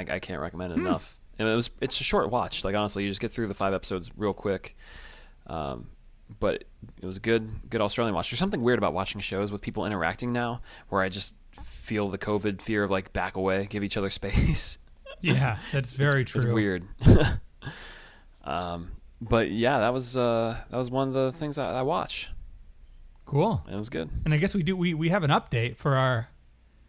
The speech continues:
Speaker 2: for our fans.
Speaker 1: What's that?
Speaker 2: To the people that have, have always been questioning our, our choice in wrestling angles that we keep reporting on. I feel like it's part of our, our coverage now. We have to, there was a bar fight.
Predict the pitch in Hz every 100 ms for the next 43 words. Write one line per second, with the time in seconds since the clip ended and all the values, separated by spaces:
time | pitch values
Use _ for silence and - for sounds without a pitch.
0 | - - - 160 147 131 - 160 202 104
1 | - - - 113 135 - - - - -
2 | - - - 160 143 175 180 170 160 131
3 | 139 - - - 160 151 160 170 151 143
4 | 131 170 190 - 151 135 123 123 - -
5 | _ - - - - _ _ - 151 139
6 | 127 131 165 143 135 131 - 170 156 156
7 | 143 131 - 151 156 240 160 135 123 120
8 | 120 131 135 127 156 139 135 156 202 175
9 | 123 120 214 175 175 - 180 165 147 139
10 | 123 - - 165 131 120 - 240 285 127
11 | 120 113 117 170 - 139 117 - _ -
12 | - - - - - 180 170 123 143 277
13 | - 143 110 101